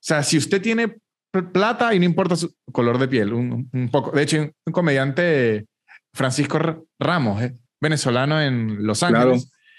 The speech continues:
Speaker 2: en Los Ángeles.
Speaker 1: Y tiene un ch-, un chiste que dice que lo que a él le gusta del clasismo y no del racismo es que el clasismo, si usted se gana la lotería,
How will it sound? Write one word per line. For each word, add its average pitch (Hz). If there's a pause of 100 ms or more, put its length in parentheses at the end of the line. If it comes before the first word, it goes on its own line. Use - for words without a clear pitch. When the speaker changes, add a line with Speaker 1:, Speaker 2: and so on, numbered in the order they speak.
Speaker 2:
en 101
Los 101
Ángeles. 110 (160)
Speaker 1:
Y 135
tiene 151
un 160
ch-, 185
un 170
chiste 175
que 160
dice 135
que 135
lo 131
que 139
a 135
él 147
le 160
gusta 190
del 165
clasismo 160
y 123
no 123
del 143
racismo 135 (1120)
es 135
que 156
el 170
clasismo, 156
si 165
usted 131
se 160
gana 165
la 131
lotería, 135